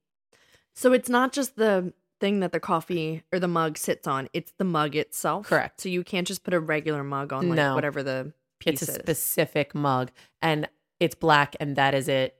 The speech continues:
Speaker 2: or white and that is it. But it is so good.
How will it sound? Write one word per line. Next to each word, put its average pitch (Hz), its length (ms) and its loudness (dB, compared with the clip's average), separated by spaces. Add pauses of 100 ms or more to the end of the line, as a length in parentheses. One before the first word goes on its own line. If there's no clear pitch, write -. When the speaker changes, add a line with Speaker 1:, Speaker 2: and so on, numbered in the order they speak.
(220)
Speaker 2:
or 143 160 0
white 135 380 0
and 147 120 -2
that 139 160 2
is 135 100 0
it. 131 280 0
But 147 300 6
it 160 100 4
is 165 180 2
so 160 360 4
good. 147 400 2